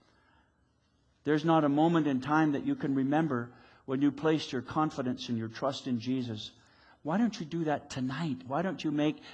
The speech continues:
this night, this Christmas Eve, your very first as a follower of Jesus? It's as simple as repenting of your sins and trusting in the name of Jesus.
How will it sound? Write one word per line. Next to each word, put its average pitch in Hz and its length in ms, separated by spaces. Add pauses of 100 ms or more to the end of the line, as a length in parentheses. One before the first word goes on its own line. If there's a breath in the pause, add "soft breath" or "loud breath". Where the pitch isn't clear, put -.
(100)
this 175 320
night, 113 280 (340 soft breath)
this 175 380
Christmas 147 500
Eve, 120 320 (380 soft breath)
your 131 180
very 170 340
first - 680 (360 soft breath)
as 123 140
a 117 40
follower 127 500
of 113 80
Jesus? 113 600 (1080)
It's 127 160
as 123 100
simple 139 360
as 123 140
repenting 127 640 (720)
of 120 100
your 123 100
sins 147 560 (580 soft breath)
and 117 100
trusting 131 640
in 131 160
the 123 80
name 117 260
of 113 100
Jesus. 107 540